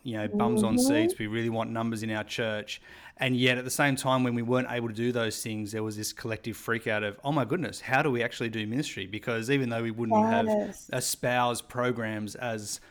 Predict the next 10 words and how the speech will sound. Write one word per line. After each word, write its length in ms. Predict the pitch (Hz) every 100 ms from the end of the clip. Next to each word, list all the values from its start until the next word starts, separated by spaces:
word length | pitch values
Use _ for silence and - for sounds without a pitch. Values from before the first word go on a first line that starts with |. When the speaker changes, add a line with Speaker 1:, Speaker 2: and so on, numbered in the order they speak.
| -
Speaker 1:
a 100 | 127
priority, 800 | - 127 117 123 143 104 98 104 - - - -
in 120 | 127
actual 400 | 143 - 127 107
fact, 440 | - 147 113 -
what 140 | 135 117
we 260 | 113 107 - -
were 120 | 123
doing 440 | 113 160 123 107
was 380 | 110 110 107 -